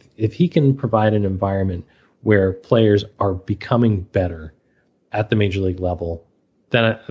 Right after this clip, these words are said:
then I think that he's, you know, the right guy for the job. I also, and maybe, maybe, you know, I'm giving him too much of a free pass, but I don't remember too many games this season where I'm like, you know, "Gosh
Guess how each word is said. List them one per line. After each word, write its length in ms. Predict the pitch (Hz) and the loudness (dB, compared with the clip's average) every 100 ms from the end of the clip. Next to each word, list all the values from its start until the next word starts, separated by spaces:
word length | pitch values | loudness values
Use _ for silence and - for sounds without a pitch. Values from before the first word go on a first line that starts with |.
| 110 _ | -18 _
then 100 | 120 113 | 0 2
I 60 | |
think 240 | 107 120 120 | 2 -2 0
that 240 | 113 113 | 0 -2
he's, 380 | 110 113 107 - | -4 -4 -2 -2
you 80 | 110 | 0
know, 80 | 98 | 0
the 80 | |
right 200 | 98 101 | -2 -2
guy 180 | 101 92 | -2 -4
for 100 | 90 | -4
the 80 | 92 | -6
job. 340 | 90 101 90 - _ _ _ _ _ 131 | -4 -6 -8 -18 _ _ _ _ _ -2
I 80 | |
also, 480 | 151 180 196 156 - _ _ _ _ _ _ _ _ _ _ - | 2 2 2 2 -2 _ _ _ _ _ _ _ _ _ _ -4
and 320 | 127 139 139 | -2 2 4
maybe, 440 | 143 160 143 - 135 | 4 2 0 -2 0
maybe, 480 | 143 143 127 120 _ _ - - | 2 2 0 -2 _ _ -20 -10
you 120 | 156 | -2
know, 100 | 120 | 0
I'm 100 | 104 | 0
giving 220 | 110 117 | 0 0
him 120 | 107 101 | -2 -2
too 120 | - | -2
much 200 | 110 - | -2 -2
of 40 | 101 | -8
a 60 | |
free 220 | 92 110 | -4 -4
pass, 400 | 95 - 101 92 - _ _ _ | -2 -4 -4 -6 -12 _ _ _
but 160 | 120 - | -10 0
I 100 | 156 | 2
don't 200 | 220 139 | 4 2
remember 340 | 143 135 123 | 2 2 0
too 200 | 113 - | -2 -2
many 200 | 117 101 | -2 -2
games 320 | 95 98 92 92 | -4 -6 -6 -6
this 180 | 90 | -6
season 440 | - 98 90 85 85 _ _ _ - | -4 -4 -4 -8 -12 _ _ _ -2
where 120 | 110 | 0
I'm 120 | 101 | 0
like, 240 | 95 92 120 | -2 -4 -6
you 60 | |
know, 160 | 85 82 _ _ | -8 -10 _ _
"Gosh 340 | 156 135 131 | -2 0 0